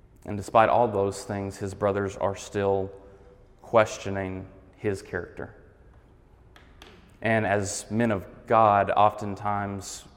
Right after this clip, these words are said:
we have a track record of being men of character and men of integrity. And it can be frustrating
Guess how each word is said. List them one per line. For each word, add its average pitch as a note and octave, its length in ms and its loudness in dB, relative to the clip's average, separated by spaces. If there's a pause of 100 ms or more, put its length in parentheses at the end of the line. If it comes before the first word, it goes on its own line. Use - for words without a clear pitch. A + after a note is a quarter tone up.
(160)
we G#2 160 -4
have G2+ 380 -4 (240)
a - 60 -6
track A#2 400 2
record F#2+ 340 -2
of F#2+ 180 -6
being F#2+ 300 -4
men G2 120 -4
of F#2 120 -8
character F#2+ 560 -4 (100)
and F#2+ 160 -6
men G2 140 -4
of F2+ 100 -6
integrity. F#2 640 -4 (880)
And A#2 120 0
it A2 100 -2
can A2 140 -2
be G2+ 200 0
frustrating G2 1080 -2